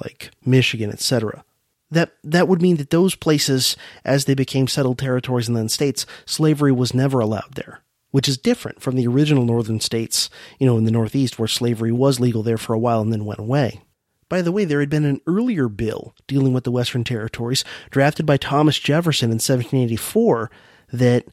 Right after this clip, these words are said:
called for a ban on slavery in all of the territories west of the Appalachian Mountains, north and south, starting in the year eighteen hundred. This, of course, would have included such future slave states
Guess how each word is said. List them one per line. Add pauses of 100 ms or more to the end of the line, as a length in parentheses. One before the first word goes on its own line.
(300)
called
for
a
ban
on
slavery
in (220)
all (440)
of (180)
the
territories (280)
west
of
the
Appalachian
Mountains,
north
and
south, (280)
starting
in
the
year
eighteen
hundred. (260)
This,
of
course,
would
have
included
such
future
slave
states